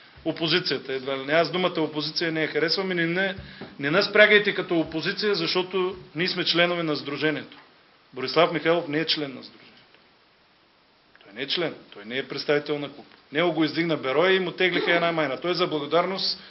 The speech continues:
Бероя ги прати десета глуха. Клуба Бероя, който е дал сигурно половината национален отбор в порядъка на двайсетина години.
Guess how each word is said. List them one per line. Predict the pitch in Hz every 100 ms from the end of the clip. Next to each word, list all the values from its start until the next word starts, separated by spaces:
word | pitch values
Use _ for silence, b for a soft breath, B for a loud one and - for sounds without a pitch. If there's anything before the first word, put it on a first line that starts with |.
| B
Бероя | 147 170 185
ги | 160
прати | 180 190 190
десета | 170 165 185 180 160
глуха. | 160 147 110 - - B B B _ _ - - _ _ _ _ _ _ - _
Клуба | - 135 190
Бероя, | 190 175 190 196
който | 196 196 196
е | 185 175 165 156 156 - 139
дал | 175 185 170
сигурно | 190 190 185 180 170 160 151 - - _ _ _ _ _ _ _ _ _ _ _ _ _ _ _ _ _
половината | 156 156 190 202 202
национален | 185 175 170 185 185 170
отбор | 147 185
в | 175 160 -
порядъка | 165 170 175 175
на | 160 156 147
двайсетина | 131 135 147 151 180
години. | 151 139 165 208